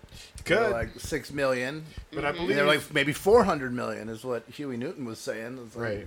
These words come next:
Speaker 2: throwing out from some class he took.
Speaker 3: Yeah.
Speaker 2: You know,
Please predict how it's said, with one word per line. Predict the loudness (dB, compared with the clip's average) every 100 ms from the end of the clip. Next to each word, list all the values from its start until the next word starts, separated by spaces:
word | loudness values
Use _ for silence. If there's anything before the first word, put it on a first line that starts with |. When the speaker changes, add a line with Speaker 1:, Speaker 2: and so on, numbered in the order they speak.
| -8
Speaker 2:
throwing | -6 -6 -6
out | -10
from | -12 -8
some | -8
class | -2 0 0 -2
he | -6
took. | -6 -8 -12 -14 -18 -20 -14
Speaker 3:
Yeah. | -10 -10 -10 -20 -20 _ _ _ -16
Speaker 2:
You |
know, | -12